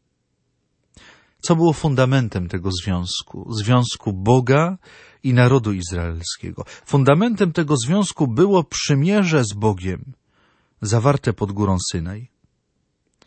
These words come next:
Nakładało to na naród wybrany szczególne obowiązki. Przede wszystkim obowiązek wierności wobec boskiego partnera przymierza.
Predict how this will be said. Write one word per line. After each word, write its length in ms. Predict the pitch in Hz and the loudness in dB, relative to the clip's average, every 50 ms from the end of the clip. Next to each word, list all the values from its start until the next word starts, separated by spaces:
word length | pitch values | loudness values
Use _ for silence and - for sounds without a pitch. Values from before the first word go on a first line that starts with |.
| _ - - - - - - - - | _ -20 -20 -20 -20 -20 -10 0 0
Nakładało 580 | 135 - - 147 143 139 196 214 220 202 170 | 0 4 4 4 4 6 4 4 4 2 0
to 180 | - - 165 160 | 0 0 -2 0
na 140 | 151 160 147 | 0 2 2
naród 340 | 165 190 190 185 165 127 | 2 2 2 0 -2 -4
wybrany 440 | 120 123 131 117 127 151 165 165 175 | -2 -2 -2 0 0 0 0 0 0
szczególne 540 | 160 - - 123 110 101 107 107 107 113 127 | -4 -2 -2 -4 -2 0 0 0 0 2 0
obowiązki. 880 | 135 143 156 180 170 190 185 147 113 98 - - - - - - 110 - - _ _ _ _ _ _ _ _ _ _ _ - - - _ - | 0 0 0 -2 0 2 2 2 0 -2 -4 -8 -10 -12 -18 -20 -20 -20 -20 _ _ _ _ _ _ _ _ _ _ _ -20 -20 -20 _ -10
Przede 280 | - - 151 139 139 127 | 2 2 4 4 4 0
wszystkim 500 | - - - 135 - - - - 117 113 | 0 -4 -6 -6 -6 -8 -6 -4 -2 -2
obowiązek 720 | 107 101 107 104 117 127 123 117 107 113 107 - - - _ _ _ _ _ _ 107 | 0 0 0 0 2 0 0 2 0 -2 -2 -4 -6 -16 _ _ _ _ _ _ -4
wierności 680 | 101 113 135 143 139 139 147 139 - - - - 110 | 2 4 4 4 4 2 0 0 -2 -4 -6 -8 -6
wobec 340 | 98 104 95 92 101 85 87 | -4 -4 -4 -4 -6 -6 -6
boskiego 680 | 85 104 127 - - - - 127 113 104 107 101 98 - _ _ _ _ _ _ _ _ _ | -6 -6 -6 -6 -6 -4 -4 -4 -2 0 0 0 0 -2 _ _ _ _ _ _ _ _ _
partnera 640 | - 127 127 120 - - 127 120 120 113 101 95 90 | 2 2 2 2 0 -2 0 2 2 2 2 2 0
przymierza. 680 | 80 - - - 95 85 82 82 82 85 85 104 95 | -2 -4 -8 -8 -6 -6 -6 -6 -8 -8 -10 -12 -16